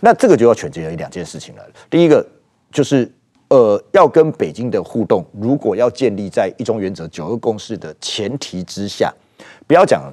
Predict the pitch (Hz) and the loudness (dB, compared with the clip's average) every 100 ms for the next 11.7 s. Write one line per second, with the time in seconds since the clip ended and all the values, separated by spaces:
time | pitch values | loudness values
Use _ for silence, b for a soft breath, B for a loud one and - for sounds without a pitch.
0 | - 135 95 92 85 82 - 117 107 90 | -4 -2 0 -4 -8 -14 -4 -4 -2 -8
1 | 82 160 78 82 85 78 90 95 _ b | -8 -10 -10 -10 -12 -14 -16 -16 _ b
2 | b 120 107 135 - 139 165 180 - 208 | b -4 0 0 2 4 4 2 -2 4
3 | 156 113 147 127 - 147 143 - 135 - | 4 6 2 2 -2 0 0 2 0 2
4 | 156 113 - 127 120 113 90 80 73 98 | 2 2 -2 0 2 0 -6 -6 -6 -4
5 | 113 90 - 110 - 110 98 85 - 131 | -4 -4 -4 -4 -4 -8 -8 -8 2 2
6 | 131 - 80 - 98 110 - _ B B | 2 -2 -12 -8 -4 -2 -4 _ B B
7 | B B - 135 143 196 196 117 113 110 | B B -2 2 2 4 4 4 0 0
8 | 143 123 113 127 90 - - - - 156 | 2 2 0 -8 -8 -12 -12 -6 2 4
9 | 151 - 139 123 135 98 - 90 87 107 | 2 0 2 2 2 2 -2 -8 -4 -2
10 | 104 90 90 - - 139 139 135 127 131 | -4 -6 -12 -10 -2 -2 0 -2 0 -2
11 | - 135 123 110 85 85 | -2 -2 0 0 -4 -6